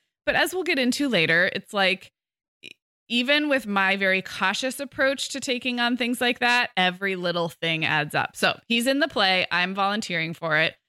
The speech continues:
Violet and I are going to Kansas City at the end of this month to see my sister and her three babies, including a nephew I haven't even met yet, who was born in January.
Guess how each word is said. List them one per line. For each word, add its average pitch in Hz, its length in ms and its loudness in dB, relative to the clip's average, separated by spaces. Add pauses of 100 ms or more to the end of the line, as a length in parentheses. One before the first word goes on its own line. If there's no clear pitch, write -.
(480)
Violet 320 360 2
and 269 100 -2
I 247 80 4
are 208 120 2
going 196 500 -4
to 185 140 -10
Kansas 185 480 -6
City 185 640 0
at 185 100 -2
the 185 140 0
end 214 180 2
of 226 140 0
this 175 240 0
month 160 300 0 (260)
to 180 600 0
see 180 640 2
my 170 140 2
sister 185 420 0
and 170 220 0
her 180 240 0
three 196 240 -4
babies, 160 380 0
including 170 680 0
a 170 80 0
nephew 165 340 0
I 156 60 4
haven't 165 280 2
even 160 200 0
met 214 200 2
yet, 190 220 0
who 190 80 -10
was 175 140 -6
born 170 280 -4
in 165 120 -4
January. 170 640 0